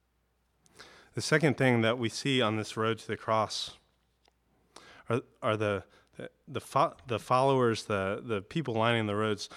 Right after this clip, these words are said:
throwing branches down on the road before Jesus. Mark's gospel tells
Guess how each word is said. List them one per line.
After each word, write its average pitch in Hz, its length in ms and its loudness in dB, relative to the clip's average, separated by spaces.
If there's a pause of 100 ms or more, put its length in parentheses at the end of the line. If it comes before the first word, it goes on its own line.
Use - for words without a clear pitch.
(180)
throwing 139 420 2
branches 107 920 -2 (240)
down 104 480 2
on 104 220 -4
the 98 80 -4
road 98 260 -2
before 92 600 -6 (160)
Jesus. 90 680 -10 (1200)
Mark's 135 300 2
gospel 123 560 0 (320)
tells 135 460 0